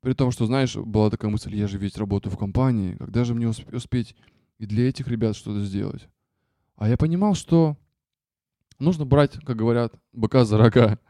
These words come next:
Вот. И когда я получил вот эту работу от Joom, и у меня были страхи. И что я хочу сказать, что, ребята, когда вы берете какую-то там задачу и думаете, "а я справлюсь, не справлюсь",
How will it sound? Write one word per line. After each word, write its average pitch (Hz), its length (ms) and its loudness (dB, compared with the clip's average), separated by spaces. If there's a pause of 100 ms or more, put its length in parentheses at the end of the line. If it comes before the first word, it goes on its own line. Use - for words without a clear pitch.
(160)
Вот. 113 340 -2
И 113 60 -4
когда 117 200 0
я 143 80 2
получил 127 360 0
вот 117 100 -4
эту 107 300 -4
работу 101 420 -4
от 98 80 -4
Joom, 131 360 -6 (220)
и 98 220 -10
у 98 40 -10
меня 107 120 -6
были 101 180 -6
страхи. 98 480 -10 (220)
И 95 200 -12
что - 180 -12
я 104 80 -6
хочу 104 200 -12
сказать, 113 400 -10
что, 98 560 -16 (840)
ребята, 104 500 -6 (260)
когда 104 300 -10
вы 98 420 -8
берете 101 600 -10 (360)
какую-то 95 440 -18
там - 160 -20 (380)
задачу 101 640 -12 (1300)
и 98 680 -14 (200)
думаете, 98 720 -14
"а - 180 -20
я - 100 -20
справлюсь, 107 440 -14
не 95 40 -18
справлюсь", 117 540 -12